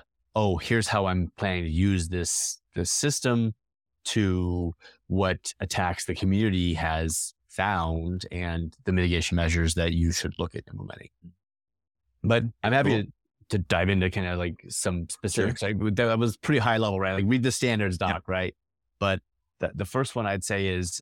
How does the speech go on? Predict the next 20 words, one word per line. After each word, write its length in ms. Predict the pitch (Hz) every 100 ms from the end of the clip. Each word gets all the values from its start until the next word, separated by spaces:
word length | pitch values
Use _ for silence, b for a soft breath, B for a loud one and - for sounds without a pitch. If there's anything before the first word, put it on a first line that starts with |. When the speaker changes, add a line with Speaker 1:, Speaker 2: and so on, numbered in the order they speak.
| -
Speaker 1:
using 320 | 117 101 104
pixie, 380 | - 92 - 147
which 220 | 104 -
is, 220 | 95 - -
stands 260 | - 104 95
for 80 | 92
Proof 300 | - 117 104
Key 200 | - 107
of 120 | 92
Code 240 | - 92
Exchange. 680 | 92 - 98 104 143 160 - _ _ _ _ _ -
And 580 | 101 98 92 90 87 -
this 240 | 104 101 -
is 540 | 95 92 90 87 -
an 140 | - 90
option. 540 | 85 - 95 90 87
It 80 | 78
was, 200 | 92 82 - _
it 160 | 87 95
is 340 | 110 110 101